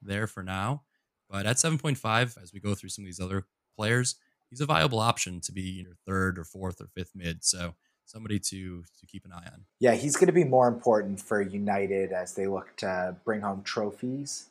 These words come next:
Speaker 2: I think at least in the first half of the season, than he is gonna be F P L relevant. But, you know, he's, he's just a player who can storm onto the scene. So if he's given ninety minutes and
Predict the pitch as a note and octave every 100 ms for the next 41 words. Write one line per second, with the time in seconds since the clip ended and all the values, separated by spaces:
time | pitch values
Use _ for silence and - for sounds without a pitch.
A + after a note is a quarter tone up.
0 | _ _ _ _ B2+ A#2+ A2+ A2+ G#2 A2+
1 | G#2+ - - _ A#2 G#2 G2+ F#2+ A#2 A2
2 | - A#2 A2+ B2 B2 C#3 C3 C#3+ A2+ G#2
3 | G2+ G2+ G2 G#2 G2 G2+ F#2+ F#2 - -
4 | - G#2 G2 G#2+ A2+ B2+ B2+ E3 E3 _
5 | _ _ _ - G#2+ G2 G2 _ _ _
6 | _ _ _ - C3+ B2 G2+ C#3+ C#3 -
7 | A#2 C3 B2 D#3 - - C3 A#2+ A2+ A2+
8 | A#2 G2+ - B2 A2+ G#2 F#2+ F#2+ G2+ F#2+
9 | - F2+ E2+ - F#2+ F#2 B2 A#2 C3+ B2
10 | A#2 A2 G#2+ G#2+ G2+ G#2 B2 B2 G#2 F#2+